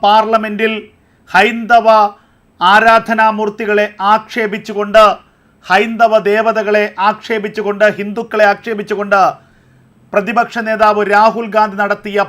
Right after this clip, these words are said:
പ്രസംഗം വിവാദമായിരുന്നു. ഈ, ഈ പ്രസംഗത്തിൻ്റെ വാർത്ത പ്രധാന തലക്കെട്ടായി നൽകിക്കൊണ്ട് "നന്ദി രാഹുൽ" എന്ന്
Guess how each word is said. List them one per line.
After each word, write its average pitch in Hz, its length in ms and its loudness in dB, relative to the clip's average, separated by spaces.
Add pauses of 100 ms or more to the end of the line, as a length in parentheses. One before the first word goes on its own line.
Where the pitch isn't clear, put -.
പ്രസംഗം 202 520 -4
വിവാദമായിരുന്നു. 180 760 -2 (440)
ഈ, 202 120 -4 (440)
ഈ 226 40 -4 (120)
പ്രസംഗത്തിൻ്റെ 226 760 -2
വാർത്ത 226 300 4 (520)
പ്രധാന 226 460 2 (160)
തലക്കെട്ടായി 220 640 0 (100)
നൽകിക്കൊണ്ട് 208 600 0 (560)
"നന്ദി 214 500 -4
രാഹുൽ" 214 480 2
എന്ന് 202 200 -2